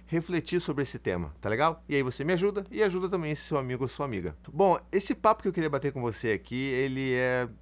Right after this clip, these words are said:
oriundo, ele veio de uma, de um comentário que eu recebi recentemente lá no meu Instagram. Se você não segue, vai lá, arroba Thiago Queiroz. E eu queria trazer pra cá porque foi em cima de um post que eu falei sobre comunicação não violenta, sobre C N V.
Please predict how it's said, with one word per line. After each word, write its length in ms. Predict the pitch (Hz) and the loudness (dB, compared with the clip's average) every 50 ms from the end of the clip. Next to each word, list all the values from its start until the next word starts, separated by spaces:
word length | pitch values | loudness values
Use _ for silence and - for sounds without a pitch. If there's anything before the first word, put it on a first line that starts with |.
| - - - - - | -20 -20 -12 -4 2
oriundo, 1000 | 143 170 202 214 214 226 214 175 156 156 165 170 170 170 151 160 160 160 156 151 | 4 6 6 6 4 2 0 0 0 2 2 0 0 0 -2 -2 -2 -2 -2 -2
ele 160 | 156 160 143 | -2 -4 -4
veio 480 | 123 117 156 214 240 240 226 226 220 | -4 -4 -4 -2 -2 -2 -2 -4 -6
de 160 | 170 139 156 175 | -6 -4 -2 0
uma, 520 | 175 175 165 165 160 160 156 151 147 131 78 82 | 0 0 0 0 0 0 0 0 -2 -2 -6 -10
de 120 | 117 135 | -8 -8
um 60 | 147 151 | -6 -4
comentário 420 | - 180 185 165 - 156 151 151 | -4 -4 -2 -2 -2 -2 -2 -4
que 100 | - - | -4 -4
eu 160 | 151 147 135 117 - - | -4 -4 -4 -6 -10 -12
recebi 420 | 101 113 131 127 - 135 113 123 131 | -10 -8 -8 -6 -4 -4 -4 -2 -4
recentemente 600 | 127 123 - 127 120 - 117 117 117 120 - - | -4 -4 -6 -8 -10 -8 -6 -6 -6 -6 -4 -4
lá 80 | 113 | -4
no 80 | 120 131 | -4 -4
meu 100 | 127 123 | -6 -8
Instagram. 380 | 120 - 120 110 98 98 101 104 | -6 -4 -4 -4 -4 -4 -6 -6
Se 120 | - - | -8 -10
você 40 | - | -10
não 120 | 107 104 | -10 -10
segue, 280 | - - 113 104 104 101 | -6 -4 -2 -2 -2 0
vai 140 | 104 107 107 | 0 0 2
lá, 260 | 104 104 107 107 - - | 2 2 0 0 -4 -8
arroba 300 | - 98 95 104 104 107 | -12 -10 -8 -4 -4 -4
Thiago 260 | - - 107 104 104 - | -4 -4 -4 -4 -4 -4
Queiroz. 480 | - 104 98 98 98 107 113 - - - - - - - - - - - - | -4 -4 -2 0 0 0 -2 -4 -6 -16 -20 -20 -20 -20 -20 -20 -16 -10 -6
E 480 | 104 110 113 113 113 117 113 110 107 98 - - - - | -4 -4 -2 -2 0 0 0 0 -2 -2 -6 -12 -10 -8
eu 100 | 123 131 | -6 -6
queria 220 | - 170 - 214 | -4 -2 -2 0
trazer 280 | - 190 160 143 165 160 | 2 2 0 0 0 -2
pra 180 | - 165 151 | 0 0 0
cá 240 | 143 - 156 151 151 | 0 2 2 2 0
porque 340 | - - 139 - - 156 151 | 0 -4 -12 -6 -2 -2 -2
foi 220 | 147 - - 165 | -2 -2 -4 -4
em 60 | 165 147 | -2 -4
cima 280 | - - 185 190 214 196 | -4 -4 -6 -4 -4 -2
de 80 | 196 | -2
um 80 | 208 202 | -2 -4
post 400 | - - 147 135 131 131 127 - | -2 0 0 0 0 0 -4 -6
que 120 | - 135 | -6 -6
eu 40 | 139 | -6
falei 320 | 127 - 131 131 127 127 | -4 -2 0 0 0 0
sobre 240 | 127 - - 123 123 | -2 -4 -6 -6 -6
comunicação 540 | - 127 120 120 127 123 135 120 - - 123 | -6 -6 -6 -6 -6 -4 -6 -6 -6 -6 -6
não 140 | 139 175 196 | -6 -6 -4
violenta, 500 | 196 185 151 120 104 107 113 - - 117 | -4 -4 -2 -2 -4 -4 -6 -8 -12 -12
sobre 220 | - 123 110 104 | -10 -10 -10 -8
C 100 | - 127 | -6 -6
N 140 | 117 113 104 | -6 -4 -4
V. 260 | 87 92 101 117 - | -4 -4 -4 -4 -4